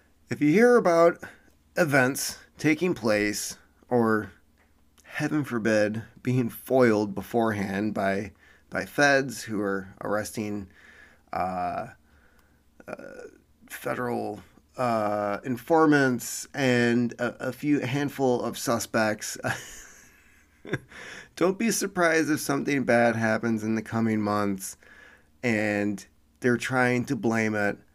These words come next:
on people who, if you see their picture, it's very clear they had no idea what the hell was going on.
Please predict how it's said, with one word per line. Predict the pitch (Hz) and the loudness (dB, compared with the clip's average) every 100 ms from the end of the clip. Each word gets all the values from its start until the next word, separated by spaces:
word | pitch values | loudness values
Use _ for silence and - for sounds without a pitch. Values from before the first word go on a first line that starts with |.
| _ _ _ _ - | _ _ _ _ -6
on | 107 104 104 - - | -4 -2 -4 -8 -6
people | 135 151 131 123 113 123 | 0 4 6 4 2 2
who, | 127 117 110 - _ _ | 6 6 6 -2 _ _
if | - 143 - | -2 -2 0
you | 175 | -4
see | 151 175 165 | 2 4 4
their | 160 | 4
picture, | 156 160 143 - 120 107 104 90 - _ _ _ _ _ _ | 2 0 0 0 2 2 0 -4 -16 _ _ _ _ _ _
it's | 131 139 | -2 0
very | 139 170 165 160 | 2 4 2 0
clear | - 160 147 123 | -2 2 4 6
they | 120 147 | 4 2
had | 151 147 | 0 0
no | 143 147 143 139 | 0 2 2 4
idea | 135 135 123 113 107 | 4 6 6 4 4
what | 117 117 | 0 0
the | 123 | -2
hell | 120 110 | 2 2
was | 110 101 | 2 0
going | 113 107 104 | 0 2 2
on. | 98 - - - | 0 -2 -8 -12